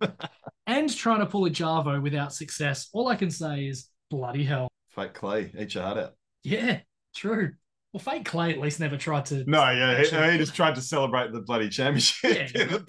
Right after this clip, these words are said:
Speaker 2: in the
Speaker 1: yeah.
Speaker 2: room.
Speaker 1: See it. Well, yeah, that's true, actually.
Speaker 2: <laughs>
Speaker 1: Touche, touche. All right. Now, the second bloody hell this week takes us to the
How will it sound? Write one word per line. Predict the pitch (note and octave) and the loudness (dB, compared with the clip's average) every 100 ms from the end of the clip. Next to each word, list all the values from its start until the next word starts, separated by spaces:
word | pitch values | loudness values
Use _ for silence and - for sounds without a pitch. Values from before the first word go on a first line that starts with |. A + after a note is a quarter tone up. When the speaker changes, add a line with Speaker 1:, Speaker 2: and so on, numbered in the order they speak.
| - | -2
Speaker 2:
in | G#3 | 2
the | |
Speaker 1:
yeah. | F3 F3 | 4 4
Speaker 2:
room. | F#3 E3 - | 0 -4 -8
Speaker 1:
See | - - B3+ D3+ | -10 -6 -2 -4
it. | C#3+ D3 | -6 -2
Well, | E3+ | 0
yeah, | D3+ | 2
that's | D3+ C#3 - | 0 -2 -6
true, | - A3+ - | -2 0 2
actually. | - D3+ - - | 0 -2 -4 -6
Speaker 2:
<laughs> | - _ _ _ _ - | -8 _ _ _ _ -2
Speaker 1:
Touche, | G3+ F#3 C#3 B2+ - A3 - | 0 0 -4 -8 0 0 2
touche. | F#3+ - C3+ B2+ _ _ - | -2 0 -2 -4 _ _ -4
All | E3 | 0
right. | E3 D#3 C#3+ _ _ _ _ _ G#3+ | 2 2 -2 _ _ _ _ _ -4
Now, | G#3 | 0
the | G3 | 0
second | - B3+ D4+ C#4+ | 2 -2 0 2
bloody | G3+ F3 D#3+ | 2 2 0
hell | C#3 C#3 | -2 -2
this | D3 D3+ | -4 -2
week | D3 D3 | -4 -2
takes | G3+ G#3 | -4 -2
us | A3 - | -4 -4
to | |
the | F3+ | -6